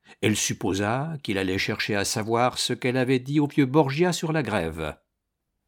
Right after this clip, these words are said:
L'heure est venue d'agir, » dit-il brusquement. «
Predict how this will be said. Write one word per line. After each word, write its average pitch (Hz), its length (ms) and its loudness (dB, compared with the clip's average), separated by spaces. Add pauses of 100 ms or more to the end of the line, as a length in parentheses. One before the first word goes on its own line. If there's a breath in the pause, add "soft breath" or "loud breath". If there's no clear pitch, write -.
(180)
L'heure 131 400 6
est 127 120 4
venue 127 320 4
d'agir, » 135 680 4 (320)
dit-il 87 340 -6
brusquement. « 78 580 -6